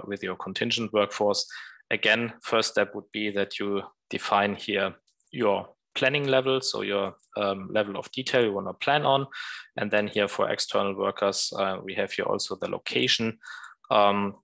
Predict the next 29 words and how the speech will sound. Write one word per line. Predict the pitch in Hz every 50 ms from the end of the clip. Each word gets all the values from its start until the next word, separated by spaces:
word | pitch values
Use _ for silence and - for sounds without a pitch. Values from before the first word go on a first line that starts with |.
| _ _ - -
in, | 135 139 143 143 131
because | - - - - 110 107 -
there | - 107
might | 101 101 101 101 -
be | - 98
different, | - 104 - - - 101 101 101 101 95 -
uh, | - 101 101 98 98 95
let's | 95 98 98 - -
say, | - 101 95 95 95 -
cost | - - 107 104 - - - 107
rates, | 101 101 101 - - - - -
uh, | 107 101 95
for | - - 107
external | 101 101 - - - - 101 95 95 92
workers, | 92 92 95 95 - 98 95 90 - - - -
um, | 107 101 98 95 92 92 - _
by | - 98 95
location. | 95 95 - - - 131 131 135 - - 120 120 - - - - - - - - _ -
And | 120 107 104
here | - - - 104 101 98
we | 95 98
can | - - 98 95
then | 92 90 92
also, | - 98 98 - - - 98 98 95
uh, | - - 104 98 95 92 92 - - _ _ -
yeah, | 110 95 92 95 - - _ _ _
apply | 117 - - - 104 98 95
the | 90 92 90
changes. | - - 117 117 123 113 113 110 107 - - - -